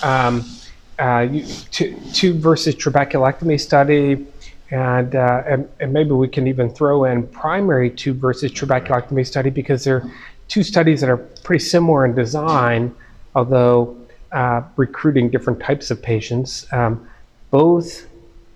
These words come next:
of those randomized cl-, clinical trials were designed to compare the safety and efficacy of tube shunt surgery and trabeculectomy with mitomycin C. In the T V T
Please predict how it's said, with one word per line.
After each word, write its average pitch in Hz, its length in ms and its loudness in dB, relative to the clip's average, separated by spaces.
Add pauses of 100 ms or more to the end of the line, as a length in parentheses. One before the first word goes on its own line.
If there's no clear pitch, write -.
(180)
of 135 120 -2
those 131 340 4
randomized 139 680 0
cl-, - 240 -4
clinical 135 320 -2
trials 131 320 0
were 131 80 0
designed 123 500 2
to 123 60 -2
compare 127 380 -2
the 113 80 -4
safety 131 400 2
and 123 100 2
efficacy 127 600 0
of 110 200 0 (360)
tube 143 260 2
shunt 135 260 2
surgery 131 360 2
and 120 100 -2
trabeculectomy 123 800 -2
with 117 140 -2
mitomycin 120 600 -2
C. 127 480 2 (600)
In 127 100 4
the 127 80 6
T 180 220 2
V 170 160 4
T 131 500 0